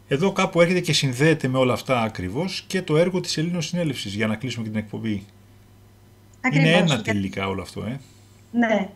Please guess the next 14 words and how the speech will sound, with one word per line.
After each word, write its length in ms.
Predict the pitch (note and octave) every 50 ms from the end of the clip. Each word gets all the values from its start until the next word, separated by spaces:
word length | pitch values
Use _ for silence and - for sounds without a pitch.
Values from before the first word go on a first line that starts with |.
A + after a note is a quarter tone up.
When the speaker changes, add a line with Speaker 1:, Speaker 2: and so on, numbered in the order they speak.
| - -
Speaker 2:
ακριβώς. 580 | - A#3 G#3+ - A#3 A3 G#3+ A3 G#3+ G#3 G#3
Η, 320 | - - A3 A3 A3 - -
η 60 | G#3+
Ελλήνων 360 | G#3+ A3 B3+ C#4+ C#4 C4+ C#4
Συνέλευσης, 960 | C4+ - A3+ G#3+ G#3+ G#3+ A3 A3 A#3 A#3+ A#3+ - - D4+ D#4 E4 E4 - - -
ε, 640 | - G#3+ A3 G#3+ G#3+ G#3 G#3 G3+ G3+ G3 G3+ G3+ G3+
έχει 500 | - B3 C4 B3+ - - A#3+ A3+ G#3 - -
αποτυπώσει 960 | G#3+ G3+ G#3 G3 - G#3+ F3 - - A3+ A#3 B3 B3+ B3+ - A#3+ A3+ A3 A3
τα 200 | G#3+ G#3+ G3+ G3+
τριάντα 380 | G#3 G#3+ G#3 G3+ G3+ F#3+ G3+ G3+
τρία 340 | G3+ B3+ C4+ C#4 C4 A#3+ A3
ελάνια 560 | G#3+ G#3+ G#3+ G#3+ A3 A3+ A3 G#3 G3+ F#3+ - -
αξιακά 540 | G3+ G3+ - - G#3 G3 G3 G#3 - G3+ G3+
πρωτόκολλα 880 | G#3 G3+ G3 F#3+ F#3+ G3 G3 G3 - G#3 G#3 G#3+ B3+ D4 F4+ - -